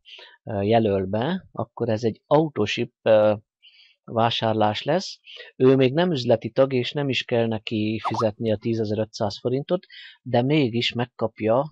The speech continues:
nagy áron a termékeket. Ez egy óriási előny, mert, eh, így kipróbálhatja a termékeket olcsón, nagy áron, kedvező áron,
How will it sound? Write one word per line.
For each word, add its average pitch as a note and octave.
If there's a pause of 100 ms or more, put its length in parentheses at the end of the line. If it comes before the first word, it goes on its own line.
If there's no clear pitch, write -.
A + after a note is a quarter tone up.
(140)
nagy A#2+
áron G#2+
a A2
termékeket. F#2+
Ez A#2
egy D#3+
óriási G#2
előny, A#2 (540)
mert, A#2
eh, A2+
így A#2+
kipróbálhatja A#2
a A#2
termékeket A#2 (100)
olcsón, C3
nagy A#2+
áron, A#2
kedvező A#2
áron, B2+